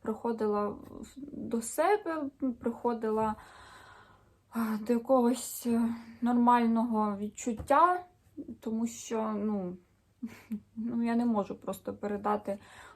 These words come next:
словами, як це було страшно, тому що вже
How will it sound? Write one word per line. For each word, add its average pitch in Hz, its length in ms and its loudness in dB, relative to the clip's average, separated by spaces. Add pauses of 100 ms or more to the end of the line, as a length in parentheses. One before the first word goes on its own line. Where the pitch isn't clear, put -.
словами, 285 640 2
як 220 300 0
це 220 100 -8
було 220 300 0
страшно, 330 680 2
тому 233 320 0
що 208 560 -2
вже 208 500 -2